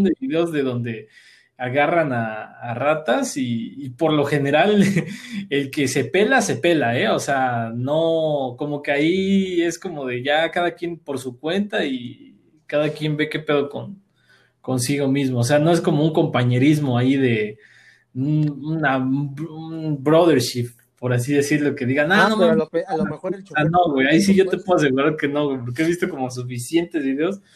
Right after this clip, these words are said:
Speaker 2: donde agarran a uno y el otro güey que a lo mejor se quedó todavía en la moto,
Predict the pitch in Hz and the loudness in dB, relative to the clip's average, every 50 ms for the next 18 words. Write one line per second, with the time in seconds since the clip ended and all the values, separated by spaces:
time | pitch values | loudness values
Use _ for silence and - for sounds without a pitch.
0 | - - - - - _ _ _ _ 131 127 127 127 120 123 123 123 127 117 117 | -20 -20 -20 -20 -20 _ _ _ _ -4 -4 -2 0 0 2 2 2 2 2 2
1 | 127 127 135 151 175 202 214 196 175 143 139 147 170 190 214 233 269 302 339 302 | 4 4 4 4 6 6 6 6 4 4 4 4 6 6 6 6 4 4 2 2
2 | 220 160 139 135 131 135 131 135 143 156 160 - 196 190 160 175 185 185 180 - | 0 0 0 2 2 4 4 4 2 2 0 0 0 0 2 2 2 2 0 -2
3 | 143 135 131 127 123 120 147 165 - - 104 - - 127 131 151 151 - 160 143 | -2 -4 -4 -6 -6 -6 -6 -6 -6 -8 -10 -8 -8 -8 -8 -6 -4 -2 -2 -2
4 | 139 143 160 165 151 135 127 135 156 185 190 - 247 285 320 | -2 -2 -4 -4 -4 -6 -4 -4 -4 -4 -4 -4 -8 -8 -8